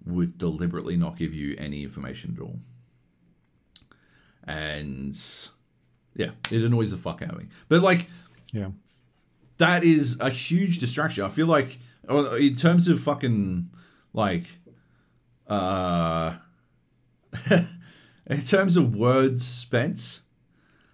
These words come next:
Speaker 1: I've spent probably as many words on this one level that bugs the fuck out of me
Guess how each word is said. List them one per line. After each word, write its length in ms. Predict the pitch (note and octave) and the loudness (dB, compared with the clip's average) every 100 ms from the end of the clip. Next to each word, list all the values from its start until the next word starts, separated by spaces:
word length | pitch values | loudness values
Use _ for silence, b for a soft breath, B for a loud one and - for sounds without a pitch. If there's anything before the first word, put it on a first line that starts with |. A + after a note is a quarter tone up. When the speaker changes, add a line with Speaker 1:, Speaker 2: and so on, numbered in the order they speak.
| _ - | _ 0
Speaker 1:
I've 300 | B2 C#3+ B2+ | 4 4 2
spent 460 | - D3 C3+ B2 | 0 0 -2 -4
probably 500 | - E3+ F3 E3+ F3 | 2 4 4 4 6
as 140 | D3 B2+ | 6 4
many 240 | D3 D3 | 2 4
words 340 | C#3+ C#3 C3 | 4 4 4
on 140 | A#2+ A#2+ | 2 0
this 140 | A#2+ | 0
one 340 | G#2+ A2 B2+ B2 | 0 0 2 4
level 320 | A2+ A2+ G#2 | 2 2 0
that 260 | G2 F2 F2 | 0 -2 -2
bugs 260 | G#2 G#2 | -4 -2
the 80 | G2+ | -6
fuck 280 | G2+ A2 - | -4 -4 -2
out 220 | F2+ D2+ | -4 -4
of 60 | C#2 | -6
me 280 | B1+ C2+ | -8 -10